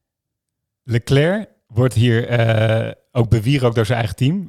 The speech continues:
krijgt dus ook die Driver of the Day Award, maar krijgt dus te veel credits voor iets wat volledig zijn eigen fout is. Want hij is dus zelf degene die zijn voorvleugel in lap één eruit, eh, afrijdt, begint op zevende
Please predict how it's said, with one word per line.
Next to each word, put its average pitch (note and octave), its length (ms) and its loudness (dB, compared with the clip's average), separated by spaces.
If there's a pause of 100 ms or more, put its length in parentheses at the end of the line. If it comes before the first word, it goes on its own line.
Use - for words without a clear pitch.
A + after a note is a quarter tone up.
krijgt A2+ 260 -2
dus G#2+ 140 0
ook G#2+ 100 -4
die A2+ 100 -2
Driver G#2+ 260 0
of G#2 60 -4
the G#2 120 -6
Day G#2+ 220 0
Award, B2 480 -2
maar A#2+ 540 -2
krijgt C3 300 -2
dus A2+ 200 -4
te A3+ 160 -4
veel D3+ 200 -2
credits D3+ 600 -2
voor C#3+ 200 -2
iets C#3+ 120 -4
wat D3+ 120 -4
volledig D#3 380 2
zijn C3+ 160 -4
eigen B2+ 500 0
fout G3+ 340 2
is. F2 180 -2
Want A#2+ 140 -2
hij A#2 180 2
is C3 180 0
dus A2+ 240 0 (260)
zelf C#3+ 380 2
degene C3 260 2
die A2 100 0
zijn G2+ 120 0
voorvleugel C3 480 2
in B2+ 80 0
lap B2 200 0
één B2+ 200 -2
eruit, B2 260 0
eh, A#2+ 300 0
afrijdt, B2+ 560 -2 (640)
begint E3+ 340 2
op E3+ 100 -10
zevende C#3+ 560 0